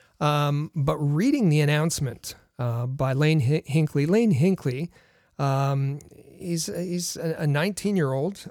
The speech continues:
um, a defenseman, wears, uh, wore an A, uh, for the Charlotte, Charlottetown Islanders. Um, and this is his announcement on Instagram. I'll read it, quote,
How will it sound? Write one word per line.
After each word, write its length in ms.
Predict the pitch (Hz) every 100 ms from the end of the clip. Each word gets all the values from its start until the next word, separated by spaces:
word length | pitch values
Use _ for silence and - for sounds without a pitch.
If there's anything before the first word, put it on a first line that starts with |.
| -
um, 720 | 143 139 139 139 139 147 151
a 160 | 147 143
defenseman, 840 | 139 139 165 156 160 175 170 160
wears, 500 | 131 156 165 151 - -
uh, 220 | 156 147
wore 320 | 143 156 196
an 80 | 170
A, 280 | 139 139 139 - - _ _
uh, 160 | 139 127
for 180 | 131 143
the 80 | 135
Charlotte, 460 | - 147 143 147 -
Charlottetown 600 | 160 - 143 143 151 139
Islanders. 640 | 131 139 147 139 127 139 - - _ _ _
Um, 640 | 147 147 147 147 156 165 _ -
and 380 | 165 165 160 156
this 300 | 151 196 -
is 260 | 208 151
his 220 | - 170 160
announcement 720 | 143 147 156 - 139 135 - -
on 200 | 147 139
Instagram. 520 | 143 143 160 147 127
I'll 120 | 131
read 200 | 131 143
it, 120 | 139 -
quote, 340 | - 135 143